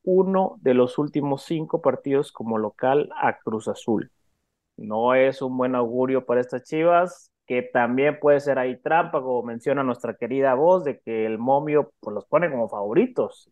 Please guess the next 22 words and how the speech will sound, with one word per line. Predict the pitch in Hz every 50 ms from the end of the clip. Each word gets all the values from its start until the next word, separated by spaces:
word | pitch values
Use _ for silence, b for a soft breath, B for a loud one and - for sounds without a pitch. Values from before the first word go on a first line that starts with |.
| _
Entonces, | _ - 143 151 151 156 165 156 139 - - _ _ _ _ _ _ _ _ _ _ _ _ -
que | 123 113
se | - 120 113
vayan | 120 135 151 160 165 156 147 147 123
todos | - 160 165 160 160 143
de | 139 131
buche | 135 160 160 160 - 160 135
con | 127 123 123
Cruz | - 131 127 127
Azul | 131 127 120 - 170 185 202 208 220 - - _ _ _ _ _ _ _
y | - 120 120 120
de | 120 117
repente | 113 113 113 - 139 147 147 143 - 160 147 -
que | - 123 113 110
ganen | 107 117 123 131 139 143 147 143 139 139 135 127 120 117 107 - - _ -
las | - 135 123 113 113 110 107 - - -
poderosísimas | _ - 127 127 127 120 120 117 143 143 143 160 135 139 131 123 - -
Chivas | - - 135 143 147 147 143 135 127 - -
milagrosas | 143 131 127 120 120 113 123 135 139 139 135 127 123
del, | 120 117 110 107 104 - _ -
del | - - 117 113 110
Guadalajara. | 104 113 110 110 110 110 110 107 - - 127 127 127 120 98 -